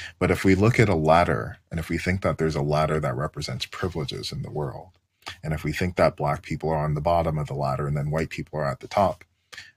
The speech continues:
uh, the interesting thing is that being a white man, even though white men are supposedly at the top of the ladder, um, uh, they don't feel that way.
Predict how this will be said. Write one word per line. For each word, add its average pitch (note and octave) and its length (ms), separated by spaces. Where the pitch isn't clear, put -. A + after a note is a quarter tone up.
uh, D2+ 120
the E2 160
interesting G#2 440
thing A2 260
is D#2+ 120
that D2+ 200
being F2+ 220
a D#2+ 80
white D#2 320
man, D2+ 520
even G#2+ 300
though G2 360
white F2 220
men E2 460
are D2 400
supposedly F2+ 880
at D2+ 160
the - 60
top G#2+ 340
of D#2+ 100
the D#2 80
ladder, D2+ 440
um, C#2+ 580
uh, G1+ 120
they G#2 240
don't B2+ 200
feel C#3 200
that D2+ 200
way. A1 260